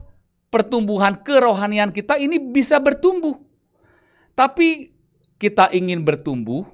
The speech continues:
tetapi tidak ada usaha. Sama sekali kita tidak melakukan apa-apa,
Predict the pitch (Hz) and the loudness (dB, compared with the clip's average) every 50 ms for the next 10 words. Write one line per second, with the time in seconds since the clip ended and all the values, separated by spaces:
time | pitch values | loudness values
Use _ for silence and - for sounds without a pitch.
0 | - - - - _ _ _ _ _ _ _ _ - 214 208 214 208 202 208 269 | -20 -20 -20 -20 _ _ _ _ _ _ _ _ -8 -6 -2 -2 -2 -2 -2 -6
1 | 226 - - _ _ _ _ _ _ _ _ - 226 196 180 180 185 - 165 180 | -8 -8 -10 _ _ _ _ _ _ _ _ -6 -2 0 0 0 0 -2 -4 -4
2 | 170 - 220 - - 233 175 147 185 233 220 - - _ _ _ _ _ _ _ | -4 -4 -6 -8 -6 -6 -6 -6 -8 -10 -10 -12 -14 _ _ _ _ _ _ _
3 | _ _ _ _ _ _ _ _ _ _ _ _ _ _ - - 262 269 277 285 | _ _ _ _ _ _ _ _ _ _ _ _ _ _ -6 -2 0 2 2 0
4 | 269 302 285 269 277 311 330 - 302 285 - 285 - 294 269 240 247 262 254 240 | -2 -2 -2 -2 -2 -2 -2 -4 -6 -2 -2 -2 -2 0 -2 0 2 2 0 0
5 | - 262 269 269 262 247 233 - 262 285 311 302 - 262 214 185 - | 0 -4 -6 -4 -2 -2 -2 -2 -2 -2 -2 -2 -2 -4 -4 -4 -8